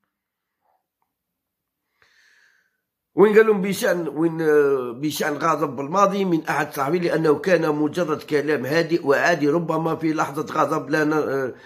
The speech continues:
لا تنقص من قيمة أي طرف. يعني ما نقصوا من طرف، ما نقصروا على ذاك، آه، آية، آه، هذاك آية، آه، أثمان، هذاك فانيك جزائري وجمع بالماضي جزائري.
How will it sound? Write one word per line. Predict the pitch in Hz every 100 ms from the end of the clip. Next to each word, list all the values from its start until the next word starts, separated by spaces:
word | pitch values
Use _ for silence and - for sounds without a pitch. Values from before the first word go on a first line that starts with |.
| - -
لا | 147
تنقص | 147 190 175 175 -
من | 170 175 - - -
قيمة | 202 175 170 -
أي | 233 175
طرف. | 233 196 113
يعني | - - _ _ _ _
ما | - 147
نقصوا | 190 180 - 165
من | 143
طرف، | 143 139 135 131 - -
ما | 127
نقصروا | 151 147 151 143
على | 123 131
ذاك، | 123 117 - _ _ _ _ _ 123
آه، | 123 -
آية، | 147 143 139 139
آه، | 127 123 117 110 90 85 104
هذاك | 107 -
آية، | 127 117 117
آه، | 113 110 107 98
أثمان، | 117 123 131 107 -
هذاك | 127 160 139
فانيك | 135 127 110
جزائري | 117 95 107 135 214 247 - _ _ _ _ -
وجمع | 185 185 160 131
بالماضي | 127 139 110 113 185
جزائري. | 202 233 262 247 180 104